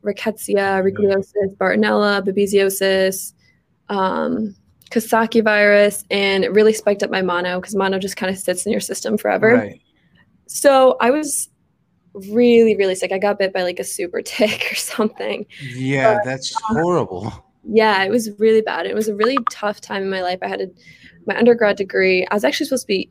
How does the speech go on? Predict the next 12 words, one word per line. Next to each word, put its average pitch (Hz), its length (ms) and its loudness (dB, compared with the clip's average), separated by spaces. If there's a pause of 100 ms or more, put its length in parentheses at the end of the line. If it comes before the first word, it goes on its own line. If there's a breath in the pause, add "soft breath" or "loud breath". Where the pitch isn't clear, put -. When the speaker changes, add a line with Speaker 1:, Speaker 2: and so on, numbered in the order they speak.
(120)
Speaker 1:
in 202 120 0
a 185 40 -4
graduate 185 640 -2 (200)
program 190 460 0
last 180 380 -4
year, 392 160 2 (220)
Speaker 2:
Mm-hmm. 139 560 -10
Speaker 1:
but, 202 240 4 (380)
um, 190 280 -2
I 190 40 -2
had 196 200 -4
to 190 60 -16